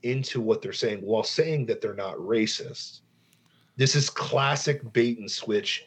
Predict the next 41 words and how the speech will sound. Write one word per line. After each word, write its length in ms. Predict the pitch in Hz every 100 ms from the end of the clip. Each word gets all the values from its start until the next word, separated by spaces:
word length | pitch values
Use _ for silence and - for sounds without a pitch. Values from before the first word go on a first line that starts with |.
| _ _
satanic 680 | - - 107 107 - 107 98
speech. 380 | - - 95 82
That's 180 | 104 -
why 240 | 110 120
it 80 | 113
is 140 | 92 -
so 120 | 110
insidious. 540 | 92 - 107 98 90 - _ -
That's 120 | -
why 120 | 117
it's 140 | 107
so 120 | 110 95
false. 520 | - - 90 - - _ -
That's 140 | -
why 80 | 117
it's 120 | 110
so 80 | 104
disgusting. 640 | 87 - - 87 - - - _ _ - - -
You 140 | 131
have 300 | - 151 170
to 80 | 196
be 120 | 170
mindful. 640 | 160 135 120 120 113 98 98
You 80 |
have 300 | 92 - 127 -
to 80 |
be 140 | 127 117
in 80 | 101
the 60 |
Word 360 | 95 92 87 - - _ _
to 100 | -
be 140 | 117 127
able 160 | 131
to 140 | - 120
pick 380 | - - - -
out 240 | 131 -
this 200 | 107 -
insanity, 580 | - - 117 95 73 - _ _ _ -
to 100 | - -
understand 760 | 160 151 - - 143 139 127
logic. 580 | 92 113 110 - - -